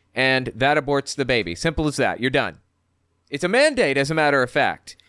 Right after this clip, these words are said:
If you think your wife is cheated, then you should do this. Because they had no way, they didn't have D N A tests. They had no way of knowing any of this stuff if it was really this person's, and they need to maintain lineages. So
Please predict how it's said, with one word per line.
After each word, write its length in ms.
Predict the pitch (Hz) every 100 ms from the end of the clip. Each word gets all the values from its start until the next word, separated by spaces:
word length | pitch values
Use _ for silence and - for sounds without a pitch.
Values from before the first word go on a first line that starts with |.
| _ -
If 220 | 196 -
you 220 | 160 214
think 540 | 202 - 180 151 - - _
your 180 | 135 165
wife 240 | 160 151 160
is 100 | 147
cheated, 460 | 175 147 101 117 - _
then 160 | 143 147
you 160 | 151 147
should 260 | 160 131
do 160 | 147 156
this. 460 | 127 78 - - _ _ _ -
Because 260 | 143 170
they 80 | 160
had 180 | 170 160
no 140 | 160
way, 300 | 156 147 147
they 160 | 165 190
didn't 160 | 220
have 160 | 214 175
D 160 | 220 220
N 60 |
A 80 | 226
tests. 340 | 226 151 - -
They 80 |
had 140 | 196 202
no 140 | 196
way 60 | 180
of 60 |
knowing 400 | 143 139 147 156
any 160 | 143 151
of 100 | 139
this 200 | 127 123
stuff 500 | - - 107 143 -
if 100 | 131
it 80 | 139
was 160 | 131 107
really 260 | 117 127
this 180 | 120 131
person's, 440 | - 117 - 165 151
and 80 |
they 180 | 139 135
need 320 | 135 160 170 147
to 220 | 143 131 - -
maintain 920 | 120 139 151 147 - 156 156 151 151 - _ -
lineages. 1000 | 113 156 151 110 90 87 58 - - - _
So 360 | - 127 120